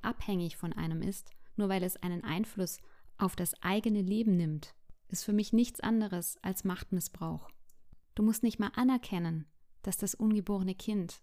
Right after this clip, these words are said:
ein Mensch, eine Person mit Menschenrechten ist,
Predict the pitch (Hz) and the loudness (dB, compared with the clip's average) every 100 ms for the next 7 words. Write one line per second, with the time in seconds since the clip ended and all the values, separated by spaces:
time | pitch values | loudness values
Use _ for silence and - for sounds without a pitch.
0 | - 185 175 196 202 - - 180 - 185 | -2 0 4 4 2 0 -4 -2 0 -2
1 | - 220 214 190 190 202 - 214 160 151 | 0 2 2 2 0 0 0 0 -2 -8
2 | - 170 240 | -6 -4 -6